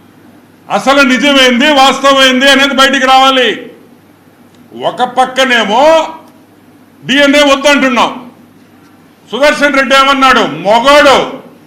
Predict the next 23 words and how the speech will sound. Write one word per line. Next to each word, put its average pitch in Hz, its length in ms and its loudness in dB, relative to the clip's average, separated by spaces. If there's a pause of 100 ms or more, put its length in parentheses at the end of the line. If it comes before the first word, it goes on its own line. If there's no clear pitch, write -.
(380)
ఏమన్నాడా, 226 600 0 (640)
"నేను 233 260 -2
తప్పు 233 300 -2
చేయలా, 233 480 0 (680)
నేను 226 280 -2
డిఎన్ఏ 247 420 0
ఇచ్చేదానికి 233 640 -2
రెడీగా 262 400 2
ఉన్నాను, 233 880 0 (280)
I 208 40 -2
am 190 240 -2
ready, 240 380 0 (300)
అవసరమైతే 185 1040 -2 (120)
రేపు 214 460 -2
కూడా 185 420 -2
నేను 190 240 -4
డిఎన్ఏ 175 340 -4
ఇచ్చేదానికి 147 580 -10
రెడీగా 139 380 -10
ఉన్నాను." 117 340 -12 (260)
నువ్వు 285 220 -2
అనలేకపోతున్నావు 214 760 -4
ఎందుకు? 175 480 -10